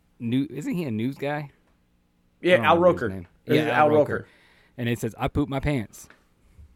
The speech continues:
Speaker 1: So that's, that's nice and random. Let's go with, I had a good one here. The Geek Peak podcast. Uh, they had the little Schmeagle talking to Sam, uh, Samwise Gamgee there.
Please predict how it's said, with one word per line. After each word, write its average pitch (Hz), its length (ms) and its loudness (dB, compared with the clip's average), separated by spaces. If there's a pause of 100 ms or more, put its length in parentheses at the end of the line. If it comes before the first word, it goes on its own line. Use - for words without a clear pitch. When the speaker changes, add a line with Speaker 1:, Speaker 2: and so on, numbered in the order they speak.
(220)
Speaker 1:
So 98 340 -8 (140)
that's, 107 340 -12
that's 110 260 -10
nice 104 220 -8
and 95 120 -8
random. 107 300 -6 (680)
Let's 120 540 -8
go 123 680 -6
with, 113 340 -6
I 113 100 -8
had 123 140 -6
a 117 60 -6
good 104 160 -8
one 104 140 -6
here. 110 200 -8
The 110 200 -6
Geek 104 480 -8
Peak 104 340 -10 (160)
podcast. 92 720 -14 (140)
Uh, 101 280 -12 (480)
they 117 200 -4
had 117 240 -4
the 104 100 -6
little 101 260 -6
Schmeagle 110 680 -8 (120)
talking 107 280 -8
to 98 80 -10
Sam, 110 440 -8 (640)
uh, 98 240 -12
Samwise 113 400 -8
Gamgee 113 320 -8
there. 120 240 -8